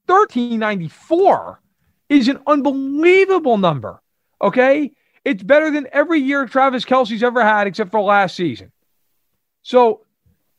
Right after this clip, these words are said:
if the, if the finances don't work, fine.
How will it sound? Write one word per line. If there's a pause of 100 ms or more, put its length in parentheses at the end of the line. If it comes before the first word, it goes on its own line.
(540)
if
the,
if
the
finances
don't
work,
fine.